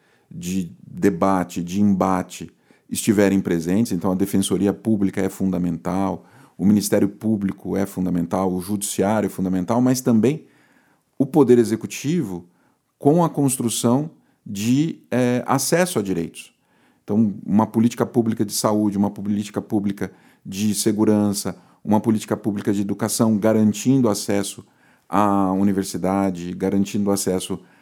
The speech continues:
a todos os níveis de escolaridade no Brasil, isso demanda tempo. Tem uma pesquisa que, se me permite, a gente faz junto à professora Ana Elisa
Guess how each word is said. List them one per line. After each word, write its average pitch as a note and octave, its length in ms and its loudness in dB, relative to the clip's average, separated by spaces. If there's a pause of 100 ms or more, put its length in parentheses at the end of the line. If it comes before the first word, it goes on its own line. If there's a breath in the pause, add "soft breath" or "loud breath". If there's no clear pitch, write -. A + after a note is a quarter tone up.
(160 soft breath)
a F#2+ 200 0
todos G#2 360 -2
os F#2+ 160 -8
níveis G2 440 2
de F2 80 -12
escolaridade E2+ 880 -4
no F2 140 -2
Brasil, E2+ 420 -2 (380 loud breath)
isso D3 380 0
demanda B2 560 4
tempo. F#2 400 -6 (280)
Tem C3+ 100 0
uma E3+ 120 4
pesquisa C#3 420 2
que, G#2+ 420 -4
se - 160 -6
me G2 80 2
permite, F#2 680 -2
a F#2 80 -2
gente G2 220 -2
faz F2+ 400 -4 (320)
junto A#2 260 2
à - 20 -10
professora G2+ 380 0
Ana G2+ 160 2
Elisa F#2+ 420 -2